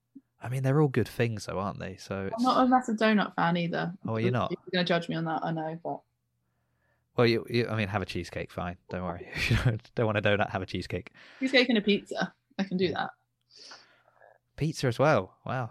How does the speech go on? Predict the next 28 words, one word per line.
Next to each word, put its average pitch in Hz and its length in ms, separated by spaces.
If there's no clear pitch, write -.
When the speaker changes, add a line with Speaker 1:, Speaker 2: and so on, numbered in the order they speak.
Speaker 2:
Mm. 113 140
Speaker 1:
Are 120 40
you 107 140
baking 113 320
your 107 120
own 104 80
pizzas? - 560
Speaker 2:
I 247 80
can 294 260
make 262 180
a 247 60
sourdough 220 360
pizza 208 300
base. 185 460
But 220 120
it 214 80
takes 233 280
three 233 240
days. 170 520
So 180 540
if 190 240
you 196 160
wanna 254 200
come 285 160
over 277 300
for 277 200
sourdough 247 360
pizza, 196 500